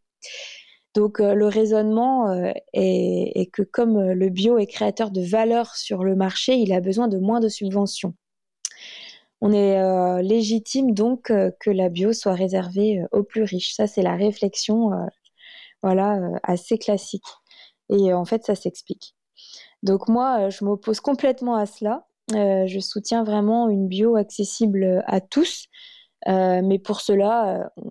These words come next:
on, on, on doit rémunérer les services environnementaux, heu,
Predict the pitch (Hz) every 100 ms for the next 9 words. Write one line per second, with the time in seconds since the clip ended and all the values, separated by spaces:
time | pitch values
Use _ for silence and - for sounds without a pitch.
0 | - 190 190 - 185 170 185 202 214 185
1 | 180 185 208 220 214 202 202 240 196 -
2 | 208 226 220 190 190 196 190 185 180 -
3 | 233 233 175 170